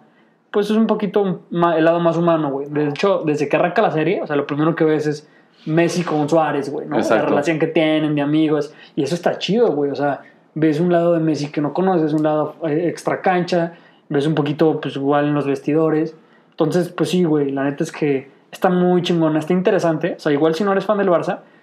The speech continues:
Speaker 1: vela, la recomiendo. Pero, pues sí, güey, si eres fan del Barça, pues obviamente, pues, te vas a clavar un poquito más.
Speaker 2: Sí, y aparte, o sea, pero hay como dos partes, ¿sabes? O sea, es la parte del aficionado al Barcelona que yo creo que, en este caso tú y yo,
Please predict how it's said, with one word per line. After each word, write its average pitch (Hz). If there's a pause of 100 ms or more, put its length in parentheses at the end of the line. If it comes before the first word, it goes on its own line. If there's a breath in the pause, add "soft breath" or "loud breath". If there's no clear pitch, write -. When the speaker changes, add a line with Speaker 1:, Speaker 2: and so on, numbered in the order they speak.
(120)
Speaker 1:
vela, 156 (120)
la 147
recomiendo. 151 (440 loud breath)
Pero, 147
pues 143
sí, 160
güey, 139
si 143
eres 139
fan 147
del 147
Barça, 135
pues 131
obviamente, 127
pues, -
te -
vas 123
a 131
clavar 131
un 131
poquito 127
más. 135 (120)
Speaker 2:
Sí, -
y 170
aparte, 180
o 147
sea, 143 (200)
pero 160
hay 170
como 190
dos 160
partes, 117
¿sabes? 120
O -
sea, 117
es 147
la 185
parte 170
del 170
aficionado 127
al 156
Barcelona 127
que 117
yo 117
creo 123 (500 loud breath)
que, 104
en 123
este 127
caso 139
tú 135
y 131
yo, 135